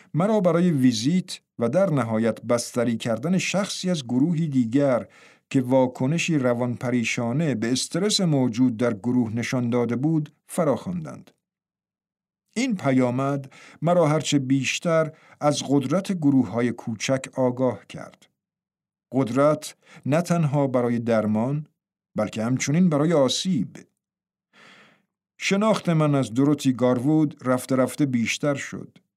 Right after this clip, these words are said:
و سالها بعد من و ماریلین همراه با او و همسرش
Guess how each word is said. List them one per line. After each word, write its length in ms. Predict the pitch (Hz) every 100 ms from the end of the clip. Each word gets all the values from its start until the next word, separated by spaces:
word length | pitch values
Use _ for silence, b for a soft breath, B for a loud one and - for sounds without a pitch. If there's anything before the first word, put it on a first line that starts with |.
| _
و 80 | 117
سالها 460 | 117 131 120 110 113
بعد 460 | 113 127 143 143 B B
من 260 | 127 143 170
و 80 | 147
ماریلین 580 | 127 117 113 127 151 139
همراه 520 | 117 117 139 151 -
با 80 | 120
او 280 | 139 143
و 60 | 123
همسرش 720 | 104 98 92 139 151 143 -